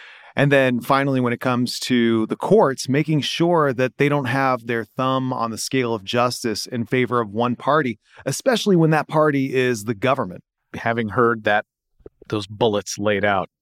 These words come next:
Speaker 2: seems like we're batting maybe oh for three.
Speaker 1: I think so. Yeah. I think that, that that's part of the problem.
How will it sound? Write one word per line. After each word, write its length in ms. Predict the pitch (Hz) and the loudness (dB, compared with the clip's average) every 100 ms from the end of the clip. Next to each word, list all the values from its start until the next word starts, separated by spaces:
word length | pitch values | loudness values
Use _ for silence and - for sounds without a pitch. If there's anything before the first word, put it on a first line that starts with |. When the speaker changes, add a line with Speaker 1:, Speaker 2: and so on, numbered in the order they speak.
| _ | _
Speaker 2:
seems 640 | - - - 175 160 135 | -12 -8 -4 -2 0 0
like 240 | 131 120 - | 2 0 0
we're 100 | 117 | -2
batting 480 | 101 104 107 107 101 | 0 0 0 -2 -2
maybe 480 | 101 101 104 98 92 _ _ _ - | -4 -2 -4 -4 -8 _ _ _ -2
oh 180 | 104 | -2
for 180 | 104 120 | 0 -4
three. 420 | - 135 131 143 143 _ _ _ _ _ _ | -2 -2 -2 -4 -10 _ _ _ _ _ _
Speaker 1:
I 180 | - 135 | 0 0
think 260 | - 139 131 | 2 0 0
so. 400 | 156 156 123 101 | 2 4 2 0
Yeah. 380 | 117 139 139 101 - | 0 2 0 -2 -6
I 180 | 131 135 | -2 -2
think 300 | 123 143 123 | 0 -4 -2
that, 220 | 143 131 - - | -2 -2 -6 -8
that 120 | 131 | -4
that's 220 | 135 123 | -4 -4
part 260 | - 135 135 | -4 -4 -4
of 60 | 117 | -4
the 80 | |
problem. 500 | - 120 160 123 92 | -4 0 0 -2 -8